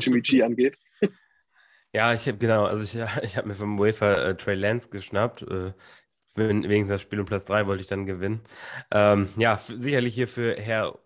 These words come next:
Speaker 2: Oin ärgerlich, aber, äh, ja, Garoppolo wird wohl nicht spielen, soweit ich das aktuell weiß, aber man, gut, man, man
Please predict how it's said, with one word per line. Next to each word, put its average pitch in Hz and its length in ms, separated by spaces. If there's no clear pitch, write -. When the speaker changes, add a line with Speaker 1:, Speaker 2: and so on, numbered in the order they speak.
Speaker 2:
Oin 107 720
ärgerlich, 117 640
aber, 104 580
äh, 98 200
ja, 90 320
Garoppolo 104 520
wird 104 180
wohl 98 120
nicht 101 260
spielen, 143 540
soweit 139 420
ich 123 140
das 131 180
aktuell - 600
weiß, 127 300
aber 104 180
man, 104 240
gut, 104 140
man, 95 220
man 90 400